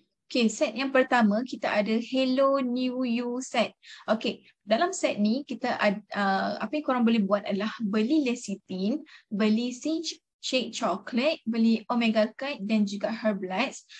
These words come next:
dan korang akan dapat, uh, free satu tong Life Shake Elderberry.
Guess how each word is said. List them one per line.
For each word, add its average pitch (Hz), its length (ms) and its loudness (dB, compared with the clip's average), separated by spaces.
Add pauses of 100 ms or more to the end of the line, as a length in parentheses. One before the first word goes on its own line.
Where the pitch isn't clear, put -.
(180)
dan 262 240 0
korang 226 400 2
akan 262 560 0
dapat, 220 800 0 (480)
uh, 214 240 2
free 277 560 4
satu 262 680 -6 (100)
tong 262 480 2
Life 226 400 2
Shake 226 400 -4 (140)
Elderberry. 196 1040 0